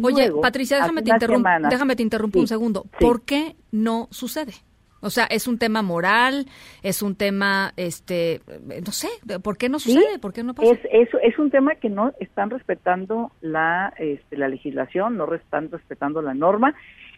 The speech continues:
Speaker 2: y, eh, si bien, digamos, puede haber médicos que digan, "Bueno, yo soy objetor de conciencia y entonces yo no puedo realizar este aborto",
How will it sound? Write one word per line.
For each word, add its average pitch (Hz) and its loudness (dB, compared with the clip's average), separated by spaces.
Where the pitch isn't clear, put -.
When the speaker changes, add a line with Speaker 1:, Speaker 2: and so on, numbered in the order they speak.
Speaker 2:
y, 208 0
eh, 147 2
si 151 -4
bien, 180 4
digamos, 151 2
puede 160 2
haber 160 2
médicos 156 -4
que 135 -8
digan, 147 0
"Bueno, 147 0
yo 143 -2
soy 165 0
objetor 143 -2
de 147 -4
conciencia 220 0
y 165 -2
entonces 143 -6
yo 139 -6
no 139 -6
puedo 143 -4
realizar 139 -4
este - -4
aborto", 143 -4